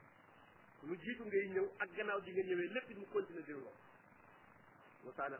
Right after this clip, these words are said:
"Qaala," Moussa ne leen, "Asa rabbukum" an yuhlika aduwwakum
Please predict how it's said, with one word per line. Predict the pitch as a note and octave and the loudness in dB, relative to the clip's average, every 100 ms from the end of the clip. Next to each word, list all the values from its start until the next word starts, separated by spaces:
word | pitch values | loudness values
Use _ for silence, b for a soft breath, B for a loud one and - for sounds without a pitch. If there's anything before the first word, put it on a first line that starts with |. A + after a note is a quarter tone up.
| - | 0
"Qaala," | D3 D3 C#3+ C3+ | 2 2 -2 -8
Moussa | C#3 C3+ | -6 -4
ne | C3+ | -4
leen, | C3+ | -6
"Asa | C3 C#3 C#3 B2+ B2+ | -6 -6 -4 -4 -4
rabbukum" | B2+ D#3 - - B2 B2+ - - - - - - - - | -6 -8 -10 -14 -14 -14 -18 -20 -20 -20 -20 -20 -12 -6
an | C#3 C#3 | -6 -6
yuhlika | C#3 C3 C3+ A#2+ | -8 -8 -8 -8
aduwwakum | C#3 C#3+ B2 B2+ - | -8 -10 -10 -10 -10